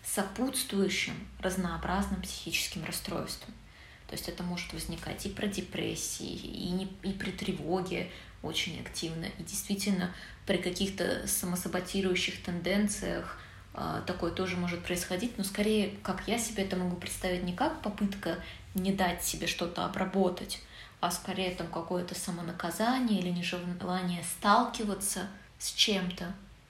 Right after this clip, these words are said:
определённым. Ну, какие-то такие тенденции. Ну, то есть это может идти вот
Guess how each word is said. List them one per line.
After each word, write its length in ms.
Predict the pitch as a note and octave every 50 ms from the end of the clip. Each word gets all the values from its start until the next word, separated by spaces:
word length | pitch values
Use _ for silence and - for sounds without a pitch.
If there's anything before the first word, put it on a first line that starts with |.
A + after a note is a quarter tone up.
| - -
определённым. 960 | - G#3 - F#3+ - - - F#3+ F3+ F3+ F3+ F3 F3 F3 E3+ E3 F3 - - - - - - - - - -
Ну, 200 | A#3 A#3+ G#3+ - - - -
какие-то 340 | - - - G3 F#3+ F#3+ - -
такие 340 | F3+ F3+ - - F3 D#3+
тенденции. 680 | - - - D#3 D#3 - - - G#3 - - - B3 G#3 - - - - - - - - - -
Ну, 100 | - G#3+
то 60 | G#3 A3
есть 160 | G#3 - -
это 200 | - G#3 - G3
может 320 | F#3+ G3 G3 F#3 F3+ -
идти 220 | F3+ - - - G#3
вот 160 | F3+ -